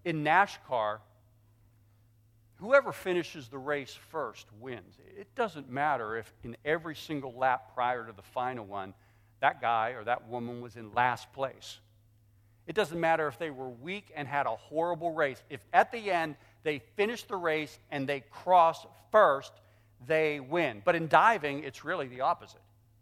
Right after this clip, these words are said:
In diving, they are scored not merely by finishing the dive, but on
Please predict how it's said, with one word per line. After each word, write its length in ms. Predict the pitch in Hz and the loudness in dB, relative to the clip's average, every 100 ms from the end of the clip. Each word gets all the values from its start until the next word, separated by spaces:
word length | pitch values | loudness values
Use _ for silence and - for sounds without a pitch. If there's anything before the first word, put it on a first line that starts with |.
| _ _ _ _ _ _ | _ _ _ _ _ _
In 160 | 160 175 | -8 2
diving, 540 | 170 196 226 180 170 156 _ _ | 6 8 6 4 -4 -6 _ _
they 100 | 160 | -2
are 120 | 156 | -2
scored 680 | 143 - - 202 190 151 113 | -2 -10 -8 -2 0 0 -2
not 220 | 147 214 | 0 0
merely 280 | 185 196 185 | 0 -2 -2
by 220 | 151 139 - - | -2 -2 -4 -4
finishing 540 | 190 190 165 170 151 | -2 -2 -4 -6 -8
the 120 | 135 123 - | -8 -14 -10
dive, 500 | 147 160 131 107 101 _ _ _ _ _ _ _ _ - | -10 -10 -12 -12 -16 _ _ _ _ _ _ _ _ -4
but 160 | 139 - | -4 -4
on 260 | 135 131 | -8 -8